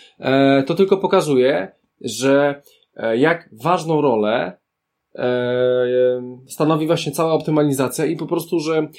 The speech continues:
mamy sobie gierkę, on-, ją można robić rok, ale, ale drugie tyle, czy nawet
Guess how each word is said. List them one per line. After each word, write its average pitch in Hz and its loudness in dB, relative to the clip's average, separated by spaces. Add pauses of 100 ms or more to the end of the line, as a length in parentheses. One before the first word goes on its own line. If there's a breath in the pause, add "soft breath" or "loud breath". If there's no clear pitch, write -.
(320 loud breath)
mamy 175 2
sobie 170 -2
gierkę, 151 2 (120)
on-, - -6
ją 233 4
można 247 2
robić 202 0
rok, 143 0 (160)
ale, 139 2
ale 147 0
drugie 156 0
tyle, 151 0
czy 165 -14
nawet 135 -2